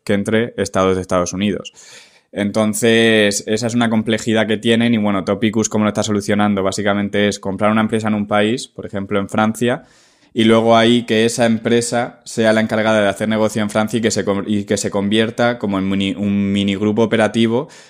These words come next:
que hace más adquisiciones en Francia, ¿vale? Entonces está intentando como un poco localizar la, las operaciones. Esa es una diferencia y la otra, diría, que es que Topicus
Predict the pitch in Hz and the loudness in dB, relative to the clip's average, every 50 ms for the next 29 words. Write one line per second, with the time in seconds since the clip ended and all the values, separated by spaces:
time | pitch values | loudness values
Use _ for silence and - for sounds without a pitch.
0 | _ _ _ - 113 107 107 107 - 117 107 107 107 107 113 - - 101 - 104 | _ _ _ 2 4 4 4 4 2 0 0 2 0 0 -2 -4 -4 -4 -6 -4
1 | - 107 101 107 101 107 98 92 87 - 90 87 85 - 85 80 80 - - - | -4 -2 0 0 0 -2 -4 -6 -4 -4 -4 -4 -4 -6 -10 -10 -10 -12 -12 -10
2 | 95 95 101 101 98 98 92 104 98 98 101 101 107 104 101 101 104 110 110 - | -6 -6 -4 -4 -4 -4 -2 -2 -2 -2 -2 0 0 0 0 0 2 0 0 -2
3 | 107 101 - - 98 98 92 90 - 104 98 107 107 107 101 104 98 95 92 90 | -4 -8 -6 -6 -6 -6 -6 -4 -4 -2 0 2 2 2 2 0 0 -2 -2 -4
4 | - 98 98 98 104 101 101 98 92 87 90 98 92 - 98 87 - 87 87 80 | -2 -2 0 0 2 2 2 2 2 2 0 0 -2 -2 -2 -4 -4 -2 -4 -4
5 | - - 95 90 85 80 78 - - - - - - - _ - 110 117 123 120 | -2 -4 -4 -4 -4 -6 -10 -14 -20 -20 -20 -20 -20 -14 _ -2 2 2 2 4
6 | 123 127 123 120 117 117 113 - 110 113 117 117 120 - 123 127 127 143 156 - | 4 4 4 4 4 2 2 2 0 2 2 0 0 0 0 0 0 0 -4 -8
7 | _ - 110 104 101 98 98 95 95 98 - - _ - 110 113 113 117 120 120 | _ -4 -4 -2 0 2 2 2 2 0 -2 -6 _ 0 0 0 0 0 0 0
8 | 120 127 131 110 113 107 101 107 104 107 110 110 107 107 104 - - - 104 98 | 0 0 0 -4 -6 -4 -2 0 0 2 2 2 2 0 0 -2 -2 -2 -2 -2
9 | 98 - - 110 107 110 117 110 - - 120 117 117 113 110 - | 0 0 0 0 2 2 0 -2 0 0 0 2 2 0 0 -4